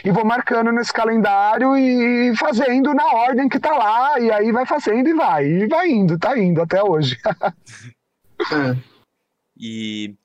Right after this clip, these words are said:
Speaker 3: e você tinha comentado, eu achei legal que você comentou, que foi meio que junto o crescimento da revista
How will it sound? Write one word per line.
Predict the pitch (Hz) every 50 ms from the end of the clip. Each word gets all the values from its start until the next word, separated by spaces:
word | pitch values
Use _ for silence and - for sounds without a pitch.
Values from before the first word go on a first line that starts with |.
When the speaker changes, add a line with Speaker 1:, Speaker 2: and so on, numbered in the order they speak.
| _ _ _ _ _ _
Speaker 3:
e | 117 113
você | 120 123 123 - 139 127
tinha | - 151 135 127
comentado, | - 139 127 127 123 123 123 - 127 120 123 127 123 117 107 101
eu | 92 98 104 107
achei | 107 - - - 107
legal | 107 110 107 101 107 98 104 104
que | - -
você | - 107
comentou, | - - 107 104 101 101 98 _ - 117 120 117 113
que | - - 107 -
foi | - - 113 110
meio | 110 110 110 113 110
que | - - 123
junto | 123 113 110 113 113 113 110 - - 101
o |
crescimento | - - 101 101 - - 113 107 101 101 98 - 104
da | 101 98 98
revista | 107 101 98 95 95 98 104 117 131 - - - - 165 165